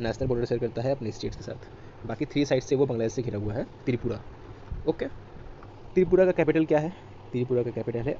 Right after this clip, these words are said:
आगरतला, ओके। और त्रिपुरा का, अ, एक, अ, अगर आप देखें तो त्रिपुरा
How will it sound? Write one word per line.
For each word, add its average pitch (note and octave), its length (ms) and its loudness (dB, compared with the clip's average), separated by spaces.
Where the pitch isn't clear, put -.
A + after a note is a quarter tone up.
आगरतला, A2 640 0
ओके। E3+ 160 -2
और B2 140 6
त्रिपुरा D#3 540 4
का, F3+ 180 6
अ, - 340 0
एक, C3+ 460 -2
अ, A#2+ 160 6
अगर A#2 120 4
आप A#2 100 4
देखें A#2 400 4
तो C3 100 0
त्रिपुरा A#2+ 420 4